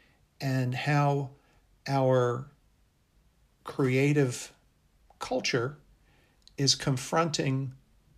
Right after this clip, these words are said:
covid nineteen with some solutions. With three of the world's leading research universities in the Bay Area,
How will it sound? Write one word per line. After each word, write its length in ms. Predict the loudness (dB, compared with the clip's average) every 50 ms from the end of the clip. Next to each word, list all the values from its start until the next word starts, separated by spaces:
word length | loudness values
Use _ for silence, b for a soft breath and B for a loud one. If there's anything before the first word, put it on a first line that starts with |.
| _ _
covid 360 | 2 2 4 4 4 0 0
nineteen 800 | 0 0 0 0 0 -2 -2 -2 0 0 0 0 -2 -4 -6 -8 _ _ _ _ _ _ _ _ _ _ _ _ _ _ _
with 120 | -2 0
some 220 | 2 0 0 0 0
solutions. 800 | 0 -2 -2 -2 -4 -2 -4 -4 -6 -6 -8 -8 -8 -8 -8 _ _ _ _ _ _ _ _ _ _ _ _ b b b b b b b b b b b b b b _
With 220 | -2 -2 -2 -2
three 260 | -4 -4 -2 0 0
of 140 | 0 0 0
the 80 | -2 -2
world's 440 | 0 0 2 4 4 4 2 0 -2
leading 600 | -2 -2 0 0 0 -2 0 0 -2 -2 -2 -2
research 680 | -2 -2 0 0 0 0 2 0 0 0 -4 -8 -4
universities 840 | -2 0 0 0 0 0 -2 -2 -2 -4 -4 -2 -2 -2 0 0 -2
in 160 | -2 -2 -2
the 80 | -4 -4
Bay 340 | -4 -4 -4 -4 -4 -4 -4
Area, 460 | -2 -2 -2 -2 -4 -4 -8 -10